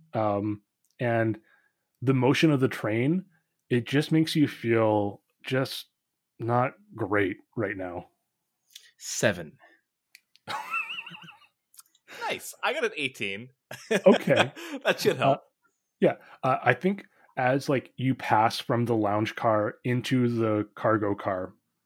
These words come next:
Speaker 1: uh, that you're in that, like, open area between the two cars,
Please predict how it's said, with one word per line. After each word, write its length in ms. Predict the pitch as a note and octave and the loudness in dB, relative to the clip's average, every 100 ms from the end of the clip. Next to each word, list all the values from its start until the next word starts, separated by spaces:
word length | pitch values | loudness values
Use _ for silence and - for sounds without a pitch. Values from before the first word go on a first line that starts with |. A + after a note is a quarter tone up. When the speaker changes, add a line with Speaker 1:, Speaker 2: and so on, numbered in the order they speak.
| _ _ _ _ | _ _ _ _
Speaker 1:
uh, 240 | A2+ G#2 - _ _ _ _ | -2 -2 -2 _ _ _ _
that 160 | C3 D#3 | -4 0
you're 160 | C#3 | 0
in 140 | C#3+ D3 | 2 2
that, 200 | C3+ - | 0 -2
like, 240 | B2 G#2+ - _ - | -6 -6 -10 _ 0
open 540 | G3 B2+ B2 A#2+ A#2 - | 2 2 0 0 -2 -2
area 260 | A#2 A2+ A2 | 2 2 2
between 420 | - - B2 A2+ | -2 -2 -2 0
the 80 | G#2+ | -2
two 140 | A2 | -4
cars, 480 | - G#2+ G#2 G#2 | -4 -2 0 -2